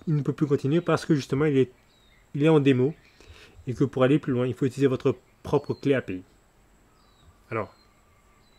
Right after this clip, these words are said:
pour ça, vous allez dans Settings. Donc, choisissez votre modèle.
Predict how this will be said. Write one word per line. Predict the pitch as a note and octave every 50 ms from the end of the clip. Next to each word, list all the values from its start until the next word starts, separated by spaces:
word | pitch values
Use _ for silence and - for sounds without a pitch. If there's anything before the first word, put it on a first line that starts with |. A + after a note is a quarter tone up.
| _ _ _ - -
pour | - C#3 -
ça, | - C3 C3 C3+ - _ - _ - - - - - - _ _ _
vous | - D3
allez | D#3 D3
dans | B2 D3+ A2+
Settings. | - - F#3+ F#3 F#3 B2+ B2 C3 - - - - - - - _ _ _ _ _ _ _ _ _ _ _ _ _ _ _ _ _ _ _ _ _ _ _ _ _ _ _ _
Donc, | - A#2 A2
choisissez | - A#2 A2 - C3
votre | A2+ A2 G#2 A2
modèle. | G#2+ G2+ G2 G#2+ B2 D#3 E3+